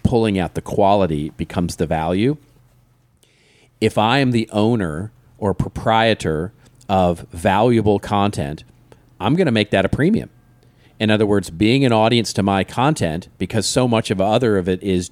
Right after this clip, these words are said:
literally the weather or sports scores or things that can be constructed by A I based on things that have already been created or data that is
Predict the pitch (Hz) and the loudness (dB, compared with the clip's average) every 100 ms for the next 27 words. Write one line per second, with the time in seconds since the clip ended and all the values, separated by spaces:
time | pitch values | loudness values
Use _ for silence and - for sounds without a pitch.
0 | - 92 123 127 92 85 92 92 90 92 | -8 -2 0 2 2 0 2 2 2 0
1 | 80 90 - 92 85 - 92 85 85 - | -2 -6 -2 -2 -4 -2 0 0 -2 -4
2 | 90 85 85 - - - _ 110 101 90 | -2 -2 -2 -8 -20 -20 _ 0 0 -2
3 | 87 - 113 131 95 - 90 - 104 - | -6 -2 0 2 -2 -2 -10 -2 -2 -2
4 | 87 85 82 87 85 95 104 92 95 90 | -4 -2 0 -2 0 2 2 2 0 -2
5 | - 87 87 98 92 87 82 82 82 85 | -2 -4 -2 -4 -2 -2 -2 -2 0 -2
6 | 82 82 - 90 82 85 85 87 85 80 | -4 -6 -6 -4 -2 -2 -4 -2 -2 -2
7 | - - - 87 - 98 95 92 87 85 | -6 -20 -20 -6 0 2 2 2 0 -2
8 | 92 82 82 - | -4 -4 -4 -8